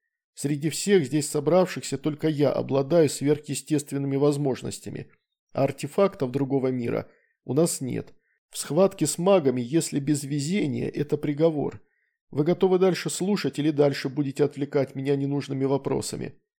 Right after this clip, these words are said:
Я быстро, не переживайте. Итак, когда начнется вторжение и откроется разлом, мы отправимся туда. На нашем пути к побережью, а после на этом осколке, куда мы направляемся,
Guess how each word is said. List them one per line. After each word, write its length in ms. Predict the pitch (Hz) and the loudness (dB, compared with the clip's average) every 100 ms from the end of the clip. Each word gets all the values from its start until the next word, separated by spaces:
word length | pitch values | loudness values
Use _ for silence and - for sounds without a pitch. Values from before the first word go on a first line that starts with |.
| _ | _
Я 220 | - 131 143 | -2 2 2
быстро, 460 | 156 196 - 131 | 4 0 0 -4
не 120 | 123 | -4
переживайте. 800 | 117 127 127 143 160 113 - - - _ _ _ - | -4 -2 0 2 2 2 -2 -12 -14 _ _ _ -4
Итак, 600 | 185 185 123 95 - - | 0 4 4 2 -12 -4
когда 320 | 131 131 220 | 0 6 6
начнется 520 | 196 - 175 185 - | 6 0 0 0 0
вторжение 640 | - 147 139 120 120 113 117 | -2 0 0 0 -2 -2 -2
и 80 | 131 | 0
откроется 600 | 127 160 180 196 - 156 | 0 2 4 4 4 4
разлом, 560 | 147 113 113 127 - _ _ _ - | 4 2 -2 -4 -6 _ _ _ -4
мы 200 | 131 208 | 4 6
отправимся 720 | 208 214 147 160 156 - 151 | 6 4 4 4 2 -2 -2
туда. 460 | 160 135 - - - _ _ _ | -2 0 0 -2 -16 _ _ _
На 160 | - 143 | -2 4
нашем 320 | 196 208 190 | 6 4 2
пути 280 | 185 170 208 | 0 0 0
к 60 | - | 0
побережью, 680 | 160 170 208 196 110 120 | 2 4 6 4 4 0
а 20 | 127 | 0
после 380 | - 151 - | 0 -2 0
на 160 | 135 147 | 2 4
этом 260 | 147 131 127 | 4 2 -4
осколке, 500 | - 208 202 - - | -2 2 2 2 -4
куда 240 | 135 131 | 0 0
мы 80 | 131 | 0
направляемся, 800 | 139 156 156 147 - 127 - | 0 2 4 4 2 -2 -6